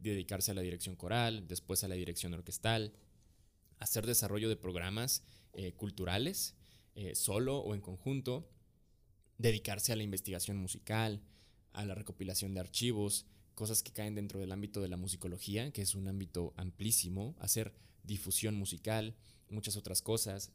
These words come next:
dedicarse también a la composición, eh, hacer arreglos, vivir de su música, eh,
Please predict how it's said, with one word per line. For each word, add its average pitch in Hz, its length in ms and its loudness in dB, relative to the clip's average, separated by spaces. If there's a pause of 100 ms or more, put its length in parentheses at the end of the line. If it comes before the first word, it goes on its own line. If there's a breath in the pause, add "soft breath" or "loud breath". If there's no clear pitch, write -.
dedicarse 107 440 -4
también 101 480 -2
a 98 100 -4
la 98 140 -6
composición, 110 800 -2 (480 loud breath)
eh, 95 580 0
hacer 107 280 2
arreglos, 101 640 0 (300 soft breath)
vivir 107 540 -2
de 104 100 0
su 110 140 2
música, 101 640 2 (520 loud breath)
eh, 67 180 -8